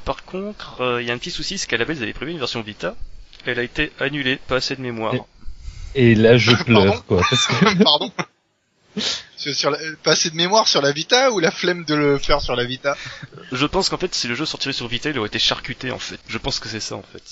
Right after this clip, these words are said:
Speaker 1: Mais c'est vraiment con, parce qu'honnêtement, ce jeu sur Vita, je l'aurais pris, hein, parce que j'ai pas de PlayStation quatre et j'en aurais pas avant un très long moment. Enfin,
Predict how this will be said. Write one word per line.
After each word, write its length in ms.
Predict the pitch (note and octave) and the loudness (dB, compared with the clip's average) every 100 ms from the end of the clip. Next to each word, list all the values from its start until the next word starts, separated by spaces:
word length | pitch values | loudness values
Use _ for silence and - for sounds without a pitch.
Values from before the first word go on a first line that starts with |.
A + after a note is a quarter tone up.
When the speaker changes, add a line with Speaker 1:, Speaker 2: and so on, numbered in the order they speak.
| - _ _ - - | -20 _ _ -20 -10
Speaker 1:
Mais 60 | B2+ | -2
c'est 80 | C#3 | 0
vraiment 180 | F3+ | 0
con, 180 | F3 B3+ | 0 -2
parce 180 | C3 - | -2 -2
qu'honnêtement, 440 | C3 A#2+ - G#3 B3 | -2 -4 -4 -6 -6
ce 140 | - | -8
jeu 140 | A#2 F#3+ | -8 -10
sur 140 | B2 | -10
Vita, 220 | A2+ - | -10 -10
je 40 | E3+ | -8
l'aurais 200 | G#2 C3 | -6 -6
pris, 220 | - B3 | -6 -8
hein, 60 | D#3 | -8
parce 120 | - | -6
que 80 | - | -4
j'ai 100 | - | -2
pas 100 | D3+ | -4
de 60 | C#3 | -4
PlayStation 320 | B2+ - B2 | -4 -4 -4
quatre 260 | - G3 - | -4 -6 -4
et 40 | |
j'en 120 | A2 A2+ | -4 -2
aurais 160 | A#2 | -4
pas 160 | - C#3 | -4 -6
avant 200 | B2 B2+ | -4 -4
un 60 | A2 | -6
très 400 | - A2+ C3+ C#3 | -4 2 4 4
long 120 | C#3 | 0
moment. 280 | C3+ B2 - - _ | -2 -2 -6 -14 _
Enfin, 80 | - | -18